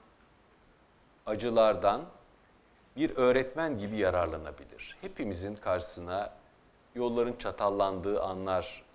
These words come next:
geliyor. Bir şairin söylediği gibi, diyor ki, "Ormanda yol çatallandı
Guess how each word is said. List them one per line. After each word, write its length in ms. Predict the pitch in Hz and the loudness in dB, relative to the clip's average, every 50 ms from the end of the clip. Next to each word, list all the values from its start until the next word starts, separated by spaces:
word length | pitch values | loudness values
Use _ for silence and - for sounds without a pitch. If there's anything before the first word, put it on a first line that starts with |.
| - 82 | -18 -14
geliyor. 440 | 80 73 69 71 71 73 85 - - - - - - _ _ _ _ - _ _ _ _ _ _ - - _ _ _ _ _ _ _ _ _ _ _ _ _ _ _ _ _ _ _ _ _ - - - - _ _ _ _ _ _ - - - _ - - | -14 -14 -12 -12 -10 -10 -10 -10 -10 -14 -20 -20 -20 _ _ _ _ -20 _ _ _ _ _ _ -20 -20 _ _ _ _ _ _ _ _ _ _ _ _ _ _ _ _ _ _ _ _ _ -20 -20 -20 -20 _ _ _ _ _ _ -20 -20 -20 _ -20 -10
Bir 160 | 120 123 127 | -4 -2 -2
şairin 520 | 113 - - 123 113 107 110 107 107 110 110 | 0 0 0 2 4 4 4 4 2 0 -2
söylediği 640 | 107 - 110 101 98 101 104 95 113 127 143 113 90 | -4 -4 -4 -2 -2 -2 -2 -4 -4 -6 -6 -6 -6
gibi, 280 | 92 80 - 80 78 76 - - - - _ - - - - _ _ - - _ - 92 90 | -8 -6 -6 -8 -10 -10 -12 -20 -20 -20 _ -20 -20 -20 -20 _ _ -20 -20 _ -20 -14 -10
diyor 220 | 101 123 143 143 | -6 -4 -4 -4
ki, 160 | 143 - 110 | -4 -2 -2
"Ormanda 560 | 85 101 104 107 104 107 110 110 110 110 113 110 | 0 2 2 2 2 2 0 0 0 0 0 0
yol 280 | 107 107 107 104 - | 2 2 0 0 -2
çatallandı 920 | - 110 101 - - 104 95 95 95 92 92 92 92 92 87 110 123 151 160 | -4 -6 -8 -4 0 0 0 2 4 4 4 4 2 -4 0 0 0 0 0